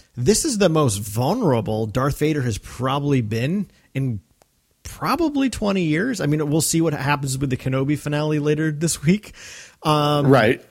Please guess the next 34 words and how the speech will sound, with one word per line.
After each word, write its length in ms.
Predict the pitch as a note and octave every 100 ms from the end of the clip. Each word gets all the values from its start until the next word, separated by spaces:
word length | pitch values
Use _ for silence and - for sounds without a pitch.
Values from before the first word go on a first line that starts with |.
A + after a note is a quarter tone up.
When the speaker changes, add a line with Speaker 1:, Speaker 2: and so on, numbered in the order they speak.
| _ -
Speaker 1:
I 80 |
don't 120 | E3 E3+
think 120 | D#3+
he's 120 | C#3
gonna 140 | D3
be 140 | B2+ A#2
vulnerable, 960 | G2+ G#2 A#2+ D#3+ C#3 G#2 F#2+ E2 F#2 - - _
but 320 | B2+ A2 C3 A#2
there 360 | C3 C3 E3+ E3+
is 320 | E3 A2+ - _ _ _ _ _ _ _ _ _ C#3 -
Vader 640 | C3+ G#2+ D3+ E3+ G3+ G#3+ -
offering 720 | A#2 D3+ D3+ - D#3 C#3+ C3+ A2+
that 300 | A2+ G#2 -
up. 340 | G#2+ F#2+ - - - _ _ _ _ _
Um, 580 | C#3 C3 B2+ B2 A#2+ F#2+ - _ _ _ _
is 200 | D#3+ C3+
very 440 | A#2+ D#3+ F3 C#3+ F#2+ - _
dangerous 880 | - C3+ E3+ D3 A2+ F#2+ E2+ - -
in 160 | C3 B2+
a 60 |
lot 240 | B2+ B2 C3+
of 120 | B2
ways 300 | F3 F3+ G2+
because 440 | A#2+ - C3 G#2+
he 280 | - - D3+
has 140 | D#3 A#2+
worked 320 | C#3+ C#3 -
so 360 | - - C#3+ C3+
hard 240 | C#3+ C#3+
over 200 | C3 A2
the 100 | A2+
past 340 | - B2+ A#2+ -
two 140 | B2+
decades 600 | A2+ B2+ C3 G#2 G#2